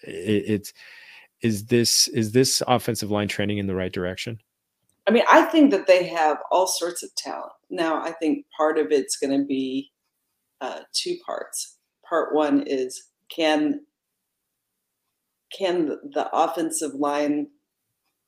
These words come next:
Speaker 2: fit work with the rest of the offensive scheme? 'Cause, you know, this is all, this is all new. Like, you can have all sorts of really good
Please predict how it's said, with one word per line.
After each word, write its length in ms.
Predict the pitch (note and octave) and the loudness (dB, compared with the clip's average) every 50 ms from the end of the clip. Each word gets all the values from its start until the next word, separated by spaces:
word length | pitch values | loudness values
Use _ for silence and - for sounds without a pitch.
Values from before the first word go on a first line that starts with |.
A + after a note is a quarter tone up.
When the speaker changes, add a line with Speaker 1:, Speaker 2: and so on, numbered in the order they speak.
| _ _ _ - - - - | _ _ _ -20 -18 -8 0
Speaker 2:
fit 380 | - F#3 D#3+ C3+ - - - - | 4 6 6 6 4 0 -10 -14
work 480 | - D3 C#3+ C#3 D#3+ E3 D#3+ D#3+ - - | -12 -10 -4 0 2 2 2 0 -2 2
with 180 | D3+ D3+ D3+ D3+ | 2 2 2 2
the 80 | C#3 | -4
rest 280 | B2+ C3 C3+ C#3 - - | -2 -2 -4 -4 -6 -10
of 60 | - | -8
the 100 | - C3 | -8 -8
offensive 380 | C#3 - C3+ C3 - - - - | -8 -8 -10 -10 -10 -12 -10 -10
scheme? 280 | - - - - - | -10 -10 -10 -12 -14
'Cause, 140 | - F3 F#3 | -14 -10 -4
you 100 | F3+ E3 D#3 | -2 0 0
know, 120 | D3 D3 - - D3 _ - | 0 -2 -6 -16 -12 _ 4
this 180 | F#3+ F#3+ F#3+ G3 | 4 4 4 4
is 140 | F#3+ F3 - | -2 0 4
all, 500 | F3 E3+ E3 D#3+ D#3+ D#3+ D#3+ D#3+ D#3+ - | 4 6 6 6 6 4 4 0 -2 -6
this 180 | E3+ F3 - F3 | -8 -8 -8 -6
is 100 | E3+ - | -2 0
all 160 | E3 D#3 D3+ | 2 2 4
new. 480 | D3+ D3+ D#3 D#3+ D3+ B2+ - - - - - - | 2 2 2 2 2 0 -2 -6 -10 -12 -14 -16
Like, 200 | D#3+ - - - | -16 -14 -12 -12
you 140 | F3+ F3+ | -10 -8
can 140 | - G3 F3+ | -6 -6 -6
have 380 | E3+ F3 F#3 F#3 F#3 E3+ - - - | -6 -4 0 2 2 2 2 0 0
all 140 | - D#3+ | 0 0
sorts 300 | D#3 - - E3+ D#3+ - | 0 -2 -4 -6 -6 -6
of 140 | D3+ C#3 C3+ | -8 -8 -4
really 220 | C#3+ D#3 D3 D#3 C#3+ | -4 -2 -2 -2 -4
good 460 | C#3 - D3+ D3 C#3+ C#3 C#3 C#3+ | -2 0 0 2 2 0 -4 -8